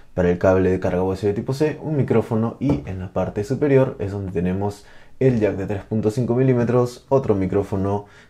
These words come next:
y también tenemos aquí en el lado izquierdo la ranura para la bandeja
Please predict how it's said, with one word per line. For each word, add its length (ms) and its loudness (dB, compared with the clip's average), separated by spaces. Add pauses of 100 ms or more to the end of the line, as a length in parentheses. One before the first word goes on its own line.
(140)
y 180 -4
también 340 -4
tenemos 320 -4
aquí 180 -6
en 120 0
el 40 0
lado 160 0
izquierdo 600 -2
la 400 0 (100)
ranura 480 0
para 160 -2
la 140 -2
bandeja 560 -4